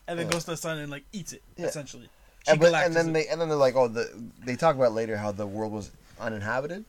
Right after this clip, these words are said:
Speaker 2: In the comics, it was
Speaker 1: Habited,
Speaker 2: inhabited.
Speaker 1: yeah.
Speaker 2: So there was a, like,
Speaker 1: There's, there's,
Speaker 2: the
Speaker 1: she,
Speaker 2: people on it,
Speaker 1: she's a
Speaker 2: and she
Speaker 1: murderer.
Speaker 2: destroyed it. Yeah.
Speaker 1: Listen,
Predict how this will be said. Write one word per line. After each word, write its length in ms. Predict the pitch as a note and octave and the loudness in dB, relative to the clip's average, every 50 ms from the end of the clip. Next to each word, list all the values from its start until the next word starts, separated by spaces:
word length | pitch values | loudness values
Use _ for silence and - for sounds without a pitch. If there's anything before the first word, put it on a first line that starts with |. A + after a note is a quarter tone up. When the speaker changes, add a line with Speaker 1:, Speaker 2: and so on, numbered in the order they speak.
| - - | -14 -10
Speaker 2:
In 120 | C3 C3 | -6 -4
the 80 | B2 A#2+ | -4 -4
comics, 460 | - - C3+ C3+ C3 B2+ - - - - - - | -2 -2 -2 0 -2 -2 -6 -8 -12 -18 -16 -12
it 180 | A2+ A2 - - | -12 -12 -12 -12
was 460 | - - G#2+ A#2 C3 C#3 C#3+ - - - _ - _ _ _ _ _ | -8 -6 -4 -4 -4 -6 -10 -16 -18 -20 _ -20 _ _ _ _ _
Speaker 1:
Habited, 220 | - - C#3+ C#3+ B2+ | -14 -10 -8 -6 -4
Speaker 2:
inhabited. 300 | B2+ C3 D3 E3 F#3+ F#3+ - | -4 -4 -6 -6 -8 -12 -12
Speaker 1:
yeah. 80 | - D3+ | -6 -4
Speaker 2:
So 100 | C3 B2 | -2 0
there 100 | A#2+ A#2+ | 0 0
was 120 | B2 A#2 A2+ | 0 0 0
a, 60 | A2+ | 0
like, 280 | A2 G#2+ G2+ G2+ - - - - _ - | 0 0 -2 -2 -6 -16 -20 -20 _ -8
Speaker 1:
There's, 220 | - E3 E3+ F3+ G3+ | -4 -4 -2 -2 0
there's, 180 | A#3+ A3+ B3 | 0 -2 0
Speaker 2:
the 120 | - - - | 0 -2 0
Speaker 1:
she, 60 | G2+ D3+ D#3 | 2 4 6
Speaker 2:
people 100 | D3+ F3+ | 8 8
on 80 | F#3+ G#3+ | 8 8
it, 40 | A#3 | 8
Speaker 1:
she's 60 | C#4+ | 6
a 20 | B3+ | 4
Speaker 2:
and 80 | G#3+ F#3+ | 4 4
she 60 | E3 | 4
Speaker 1:
murderer. 100 | C#3+ C#3+ | 4 2
Speaker 2:
destroyed 420 | C3+ B2+ - - - C#3 C3+ B2+ A#2+ | 0 -2 -2 2 4 4 4 4 2
it. 40 | B2+ | 2
Yeah. 120 | D3 - | 6 6
Speaker 1:
Listen, 260 | B3+ B3 - F3 B2 | 6 6 6 2 -6